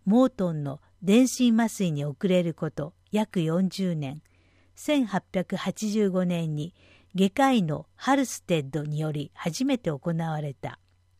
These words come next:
しかし対象はこの時も歯の治療であった。当時の局所麻酔薬はコカインであっ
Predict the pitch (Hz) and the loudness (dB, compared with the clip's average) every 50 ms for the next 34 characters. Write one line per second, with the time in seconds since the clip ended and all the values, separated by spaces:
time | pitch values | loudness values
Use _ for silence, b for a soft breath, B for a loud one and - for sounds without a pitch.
0 | _ _ _ _ _ _ _ _ _ _ _ _ - - - - - 254 233 - | _ _ _ _ _ _ _ _ _ _ _ _ -12 -12 -4 2 2 2 2 2
1 | - - - _ - - 214 233 240 226 - 240 233 226 220 214 208 196 - - | -4 -12 -16 _ -4 0 2 4 4 2 4 4 4 4 4 4 2 0 0 2
2 | 220 226 254 269 - 285 269 247 - 233 196 170 156 - - - - 240 254 240 | 2 4 4 2 2 0 -4 -2 0 0 0 0 0 -4 -6 -4 0 2 2 2
3 | 247 - - - - 156 180 185 190 185 170 185 175 165 - _ _ - - - | 2 0 0 -4 -4 0 0 2 2 2 2 0 -2 -2 -4 _ _ -12 -12 -12
4 | - _ _ _ _ _ _ _ _ _ _ _ _ _ _ _ _ _ _ _ | -12 _ _ _ _ _ _ _ _ _ _ _ _ _ _ _ _ _ _ _
5 | _ _ - - 294 311 320 269 - 214 185 170 156 - - 170 - - - - | _ _ -2 2 4 4 4 4 2 2 0 0 0 -2 -4 -4 -4 -4 -2 0
6 | 247 226 214 220 202 - - 226 226 214 202 175 160 - - 156 147 147 143 143 | 2 2 4 2 0 0 0 0 2 2 2 2 0 -2 -4 -4 -4 -4 -4 -6
7 | _ _ - - 190 - - 269 285 277 262 233 190 151 170 156 151 147 | _ _ -14 -12 -8 -2 2 4 4 6 4 4 2 0 0 -2 -4 -4